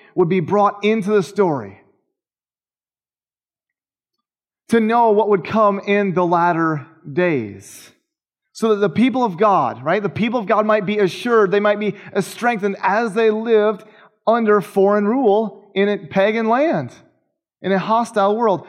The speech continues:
that they might remain faithful to God while they lived under foreign rule.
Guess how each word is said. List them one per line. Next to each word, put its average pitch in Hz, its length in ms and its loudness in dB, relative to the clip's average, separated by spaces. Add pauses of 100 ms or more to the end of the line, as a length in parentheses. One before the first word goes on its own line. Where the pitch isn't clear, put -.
(120)
that 214 100 0
they 233 140 -2
might 226 180 0
remain 214 320 -2
faithful 254 560 -2
to 175 100 -2
God 151 360 0
while 147 180 0
they 139 120 -2
lived 139 420 -4 (280)
under 139 300 -4
foreign 120 540 -8 (280)
rule. 113 600 -8